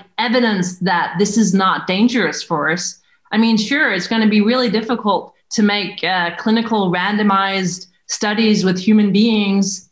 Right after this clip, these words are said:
uh, and figure out who's getting brain cancer twenty years down the road. But when you're seeing it happening in animals,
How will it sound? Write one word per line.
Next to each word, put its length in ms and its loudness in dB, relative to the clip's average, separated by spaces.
uh, 220 0
and 140 -2
figure 180 0
out 220 -2
who's 240 2
getting 260 0
brain 240 0
cancer 400 -4
twenty 340 0
years 280 2
down 220 -2
the 60 -2
road. 440 -2
But 180 -4
when 140 4
you're 120 4
seeing 440 4
it 240 -2
happening 580 2
in 120 0
animals, 720 0